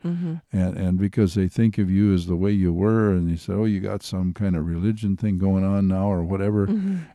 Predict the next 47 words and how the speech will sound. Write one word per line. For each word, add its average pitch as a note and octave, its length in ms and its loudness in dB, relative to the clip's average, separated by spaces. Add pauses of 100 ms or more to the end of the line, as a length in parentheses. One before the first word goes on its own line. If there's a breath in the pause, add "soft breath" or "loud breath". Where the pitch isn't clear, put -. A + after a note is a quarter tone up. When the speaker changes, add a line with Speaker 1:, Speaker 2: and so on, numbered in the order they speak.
(100)
Speaker 2:
and, F#2+ 260 0
and F#2 240 0
they F#2+ 160 2
just A#2+ 480 0
will G2+ 380 2
reject, G#2 500 -2
and F#2 180 0
it's F2 140 -2
hard G2+ 560 -2
to G#2 100 -4
get F2+ 340 -2 (140)
through F#2 520 0
to G2+ 100 -4
them. F2 300 -4 (120)
Speaker 1:
Well, E3+ 120 4
Jesus E3 320 -2
said E3 160 0
that D#3+ 160 2
too, E3 160 0
"A D3+ 80 0
prophet D#3 340 -2
is D3 160 -8
not D#3+ 160 -2
without C#3+ 320 -2
honor D3 240 -4
except D3+ 320 -4
in D3 80 -2
his C#3 160 -4
own C#3 160 -6
country." E3 400 -2
And C#3 100 -6 (460 soft breath)
even F3 240 6
in D3+ 120 2
Nazareth, D#3+ 420 4
he D#3+ 100 -2
couldn't D#3 220 0
do D3+ 100 2
many D3 220 -2
mighty C#3+ 220 0
works D3 260 -2
because C#3+ 340 -4
they F3+ 200 6
already D3 320 2
figured D#3+ 420 2
they D3 100 0
knew C#3 160 -2
him. C#3 300 -6